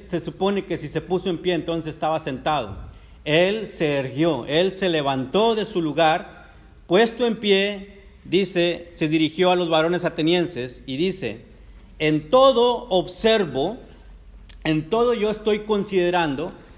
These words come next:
él está haciendo alusión a las pláticas que ellos están teniendo,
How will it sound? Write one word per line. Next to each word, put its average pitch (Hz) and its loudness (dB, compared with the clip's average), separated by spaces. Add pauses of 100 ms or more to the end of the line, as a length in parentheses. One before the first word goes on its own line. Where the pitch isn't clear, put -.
(260)
él 214 2
está 214 0
haciendo 202 0
alusión 190 2
a 196 2
las 165 0
pláticas 202 0
que 190 0
ellos 185 0
están 165 -2
teniendo, 165 0